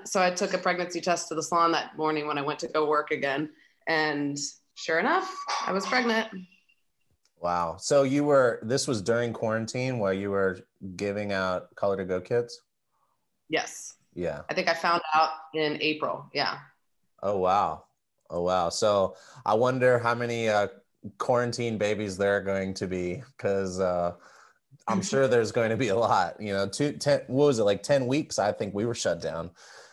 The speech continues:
Speaker 1: Ten weeks, we were, yeah. We, they say it's the next baby
Speaker 2: Yeah.
Speaker 1: boom, covid boom.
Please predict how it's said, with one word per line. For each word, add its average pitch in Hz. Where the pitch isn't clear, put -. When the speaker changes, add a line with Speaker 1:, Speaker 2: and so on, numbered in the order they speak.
Speaker 1:
Ten 185
weeks, 165
we 160
were, 151
yeah. 143
We, 190
they 202
say 208
it's 196
the 180
next 165
baby 156
Speaker 2:
Yeah. -
Speaker 1:
boom, 147
covid 147
boom. 131